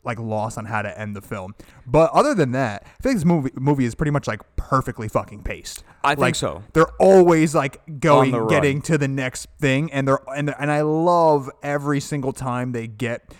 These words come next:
Speaker 1: like, to a, like, a new little adventure. It's just, like, it's so unique and it's just so fun.
Speaker 2: Mm-hmm.
Speaker 1: Um, I mean, when they first, like, run, I mean, well, first off, you got your three main characters,
Speaker 2: Yeah.
Speaker 1: and they're, you got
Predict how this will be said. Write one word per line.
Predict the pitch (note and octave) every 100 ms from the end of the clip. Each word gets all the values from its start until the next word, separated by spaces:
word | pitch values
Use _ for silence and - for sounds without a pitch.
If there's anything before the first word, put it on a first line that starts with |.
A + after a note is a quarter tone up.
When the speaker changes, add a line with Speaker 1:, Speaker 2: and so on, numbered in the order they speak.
| _ -
Speaker 1:
like, | C3 G#2+ _ -
to | D#3 B2
a, |
like, | A#2+
a | B2
new | B2+ B2+
little | B2 B2 A#2+
adventure. | A2 A#2 A2+ C#3 D3 - _ - C3+
It's | C3 -
just, | D#3 D#3+ -
like, | F3 D#3+ D3 -
it's | D3+ -
so | E3+ F3
unique | F#3 D3 A#2+ B2 C#3
and | B2
it's | -
just | C3
so | C3 A#2
fun. | - A2+ G#2 G2 -
Speaker 2:
Mm-hmm. | C3+ G2 A2
Speaker 1:
Um, | B2+ B2 A2+ G#2+ - - -
I | C#3
mean, | C#3 C3+ C3+ -
when | D3 D#3 D3+ C#3+ C3+
they | D#3+
first, | - - E3 D#3+ D#3 -
like, | D#3 B2 A#2
run, | B2 C3 C3
I | C3
mean, | F3 E3+
well, | E3
first | B3 A3+
off, | D#3 D3
you |
got | D3 C3
your | B2+
three | C3
main | A#2+ A2
characters, | G2+ G#2 G#2+ A#2 A2+ -
Speaker 2:
Yeah. | - - -
Speaker 1:
and | C3
they're, | C3 C3 B2+ - -
you | D#3+
got | D#3+ F3+ F3 -